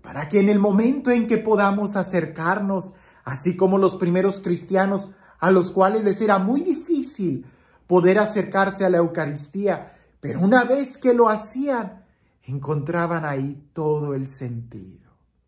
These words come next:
Hoy, quizás estamos tristes, observando la apariencia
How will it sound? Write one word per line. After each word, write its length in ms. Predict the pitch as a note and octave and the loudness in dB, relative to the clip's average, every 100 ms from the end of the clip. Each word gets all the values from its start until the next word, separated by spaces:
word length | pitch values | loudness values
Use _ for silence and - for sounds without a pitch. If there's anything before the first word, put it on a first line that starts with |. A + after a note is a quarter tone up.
| _ _ | _ _
Hoy, 480 | - F3+ A#3+ A#3 - _ _ _ _ _ _ | 2 4 2 -2 -10 _ _ _ _ _ _
quizás 420 | - B2 D#3+ E3+ | -16 -4 -2 -2
estamos 520 | F3+ F3 F3+ E3+ E3 - | -2 -2 0 0 -4 -2
tristes, 720 | F3+ F3+ - C3 A#2+ - _ _ _ _ | 0 0 -4 -12 -14 -18 _ _ _ _
observando 760 | F3 F3 - G3+ G#3 C4 B3+ | -2 0 0 2 2 2 2
la 180 | B3+ A#3 | 2 2
apariencia 1120 | A3+ A3+ G3 F#3+ F3+ D#3 C3 - C3 A2 F2+ | 2 0 -2 0 -2 -2 -10 -14 -16 -16 -18